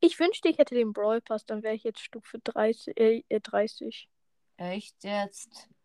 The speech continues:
Speaker 1: Ja.
Speaker 2: Bin ich grad mal Stufe achtundzwanzig. Und ich hab noch eine Brawl Box und eine Big Box zum Öffnen.
Speaker 1: Hä,
Speaker 2: Und
Speaker 1: ihr habt doch
Speaker 2: zweihundert Münzen.
Speaker 1: neulich fünfundvierzig Sachen ge-, ach so, zusammen fünfundvierzig oder was?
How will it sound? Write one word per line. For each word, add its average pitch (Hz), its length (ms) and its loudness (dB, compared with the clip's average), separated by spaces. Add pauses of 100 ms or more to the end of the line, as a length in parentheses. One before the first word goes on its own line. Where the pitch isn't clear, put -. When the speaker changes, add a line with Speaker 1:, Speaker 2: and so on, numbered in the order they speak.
(440)
Speaker 1:
Ja. 226 340 -2 (120)
Speaker 2:
Bin 202 120 -8
ich 220 120 -8
grad - 280 -4
mal 226 140 -2
Stufe 220 320 -6
achtundzwanzig. 202 880 -4 (500)
Und 196 120 -6
ich 208 180 -4
hab 208 140 -2
noch 220 200 -6
eine 202 200 -2 (200)
Brawl 185 240 -6
Box 202 280 -8
und 190 120 -4
eine 180 100 -8 (100)
Big - 200 -14
Box - 320 -10
zum 226 200 -6
Öffnen. 220 560 -6 (520)
Speaker 1:
Hä, 254 160 8
Speaker 2:
Und - 60 2
Speaker 1:
ihr 285 80 6
habt - 160 -2
doch 247 80 0
Speaker 2:
zweihundert - 140 -4
Münzen. 240 380 0
Speaker 1:
neulich 233 140 -4
fünfundvierzig 285 920 -6 (220)
Sachen 240 380 -6
ge-, - 120 -10 (100)
ach 226 140 2
so, 247 140 -4
zusammen 233 500 -2
fünfundvierzig 214 760 -6
oder 214 200 -6
was? 220 220 -8